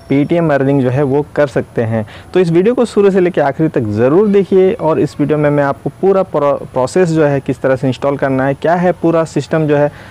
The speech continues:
आपको बारीकी से समझाने वाला हूँ। तो भाई लोग, वीडियो को बिल्कुल भी skip मत करना और वीडियो को एंड तक देखना, क्योंकि वीडियो के एंड में जो है मैं आपको earning proof भी देने वाला हूँ।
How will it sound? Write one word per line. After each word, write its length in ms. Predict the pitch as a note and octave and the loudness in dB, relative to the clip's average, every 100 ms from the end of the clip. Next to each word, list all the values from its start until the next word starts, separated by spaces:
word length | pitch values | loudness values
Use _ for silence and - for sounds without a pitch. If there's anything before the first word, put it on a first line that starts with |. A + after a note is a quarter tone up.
| - - | -16 -4
आपको 320 | C#3 - D3+ | -4 -2 -2
बारीकी 400 | B2 B2+ C3 D#3 | 0 0 0 0
से 100 | D3+ | -2
समझाने 460 | D3 C3 A#2 C3 E3+ | -2 -2 0 0 0
वाला 200 | F3 E3 | 2 0
हूँ। 260 | D#3+ E3 F3 - - - - | 0 -2 -4 -16 -20 -8 -2
तो 60 | |
भाई 100 | B3 | 0
लोग, 160 | B3+ A#3 | 2 2
वीडियो 380 | D3 C3 E3 A3+ | 2 2 2 2
को 120 | G#3+ | 2
बिल्कुल 340 | F3 F#3 G3+ | 2 2 2
भी 100 | G3 | 2
skip 320 | F#3+ - F3+ | 0 -4 -2
मत 180 | F#3 F#3 - | 0 -4 -4
करना 360 | F3+ F3+ F3+ F3+ | -2 0 0 0
और 280 | - D#3 D3 | 0 0 2
वीडियो 280 | C#3+ D3+ D#3+ | 0 0 0
को 180 | E3+ | 0
एंड 260 | - D3+ E3+ | -2 -2 -2
तक 120 | F3 | -2
देखना, 360 | D#3+ D#3 D#3+ D#3 | 0 0 0 0
क्योंकि 280 | D#3+ D3+ D3+ | -2 -2 0
वीडियो 280 | C#3 D#3+ | 2 0
के 80 | D#3+ | 0
एंड 280 | - D3+ E3+ | -2 0 0
में 140 | E3+ | 0
जो 100 | D#3 | 0
है 120 | D3 D3+ | 0 0
मैं 140 | D3 | -2
आपको 460 | C#3 C3+ C3 - C#3 | -2 -2 -4 -4 -2
earning 460 | C3+ A#2+ C3+ C#3+ | 0 0 0 0
proof 280 | - C3+ C3 | -2 -2 -2
भी 220 | A#2 D3+ | 0 0
देने 340 | D3+ A#2 A#2 A2+ | 0 0 0 0
वाला 220 | G#2+ A2 | -2 -2
हूँ। 400 | G#2+ G#2+ G#2 | -4 -4 -4